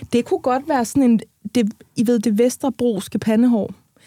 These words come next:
som sådan er lidt en demonstrativ frisyre nogle gange, fordi måske den lige var en centimeter kortere,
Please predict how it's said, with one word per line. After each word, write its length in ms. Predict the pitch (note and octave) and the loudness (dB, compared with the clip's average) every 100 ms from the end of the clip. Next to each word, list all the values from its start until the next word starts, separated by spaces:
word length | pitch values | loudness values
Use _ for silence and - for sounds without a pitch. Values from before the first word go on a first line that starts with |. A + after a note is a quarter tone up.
| _ | _
som 280 | - - G#3+ | -6 -2 0
sådan 200 | A3 A#3+ | 2 2
er 80 | G#3+ | 2
lidt 260 | G#3 B3 C4+ | 2 0 2
en 140 | B3+ | 2
demonstrativ 760 | A#3+ A3 G#3+ A#3+ C#4 - A#3 G3+ | 2 2 2 0 -4 -2 -4 -2
frisyre 480 | - A3 B3 A#3+ B3+ | -4 -2 2 2 4
nogle 200 | A#3 A#3 | 2 2
gange, 260 | G3+ A3 | 2 2
fordi 220 | A#3+ A3+ A3+ | 0 0 0
måske 360 | G#3+ - A#3+ | 0 0 -2
den 100 | G#3 | 0
lige 180 | G#3 A3+ | 0 0
var 80 | A3+ | 0
en 100 | A3 | 0
centimeter 560 | A3 G#3+ A#3 A#3+ A#3+ G#3 | 2 0 2 0 0 -2
kortere, 520 | A3 G3 G#3+ A3+ | -2 0 0 -2